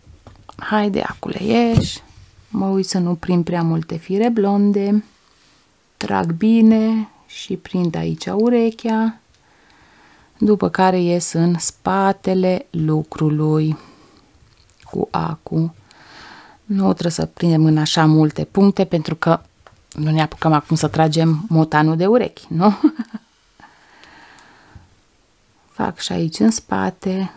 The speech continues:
o cusătură, mai fac încă una aici și după aia este gata. După ce terminăm de prins urechea, revin la voi să facem mai departe.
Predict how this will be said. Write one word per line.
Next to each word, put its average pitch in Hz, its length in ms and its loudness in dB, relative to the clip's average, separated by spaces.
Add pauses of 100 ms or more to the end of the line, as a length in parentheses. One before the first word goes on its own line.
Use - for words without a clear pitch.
o 185 100 -2
cusătură, 214 800 2
mai 180 180 2
fac 175 260 -2
încă 151 220 0
una 151 220 4
aici 208 380 2
și - 300 -2
după 202 260 0
aia 170 480 0
este 156 560 -4 (500)
gata. 143 680 -6 (2000)
După 220 220 4
ce 202 140 0
terminăm 175 420 0
de 160 80 0
prins 151 440 -2
urechea, 214 480 2
revin 160 300 -2
la 180 120 0
voi 165 240 -2
să - 120 -8
facem 143 320 -6
mai 185 120 0
departe. 170 800 -6